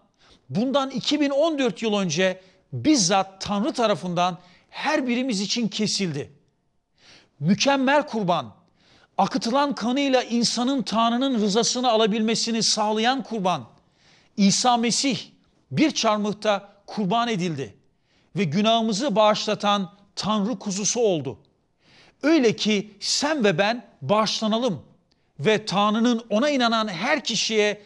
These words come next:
vaat ettiği sonsuz yaşamı alalım. Bugün olduğun yerde bu gerçeğe inanıp kurtulabilirsin. Kulağı olan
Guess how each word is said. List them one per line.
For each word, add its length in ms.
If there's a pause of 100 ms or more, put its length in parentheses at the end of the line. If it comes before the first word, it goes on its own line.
(140)
vaat 340
ettiği 580 (180)
sonsuz 640
yaşamı 380
alalım. 340 (1900)
Bugün 560 (260)
olduğun 480
yerde 600 (160)
bu 260
gerçeğe 500
inanıp 440 (300)
kurtulabilirsin. 840 (1120)
Kulağı 360
olan 440